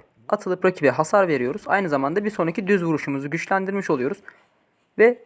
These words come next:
birinci yeteneğimizi tekrardan kullanıp tekrardan düz vuruşumuzu güçlendirmiş oluyoruz bu şekilde. İkinci yeteneğimiz de tıpkı birinci yeteneğimiz gibi atılma mesafesine sahip.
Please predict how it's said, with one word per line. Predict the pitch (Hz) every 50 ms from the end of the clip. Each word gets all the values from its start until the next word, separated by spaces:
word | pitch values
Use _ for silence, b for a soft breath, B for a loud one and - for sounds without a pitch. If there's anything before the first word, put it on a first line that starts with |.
| _ 180
birinci | 226 233 220 208
yeteneğimizi | 208 202 - 180 175 170 175 208 247 247 -
tekrardan | - 240 226 226 - 165 143 139 139 139
kullanıp | - - 156 160 180 226 247 - - -
tekrardan | - 233 226 - 175 156 139 143 139 143
düz | 151 151
vuruşumuzu | 151 147 139 - - 160 175 240 240 208
güçlendirmiş | 190 190 - - 175 156 143 127 131 143 165 - -
oluyoruz | 170 135 127 139 156 139
bu | 131
şekilde. | 127 - 127 - 113 110 104 - - _ _ _ _ _ _ _ _ _
İkinci | - 170 165 - 233 220 202 214
yeteneğimiz | 208 208 - 208 208 208 208 208 190 165
de | 165 170 165 165
tıpkı | - 175 160 - 170 147 139
birinci | 143 151 156 160 156
yeteneğimiz | 165 160 165 160 147 135 131 123 117
gibi | 123 120 113
atılma | - 143 147 - 180 175
mesafesine | 160 151 151 - 147 151 - 160 - - 165 165
sahip. | 160 - - 135 110 120 156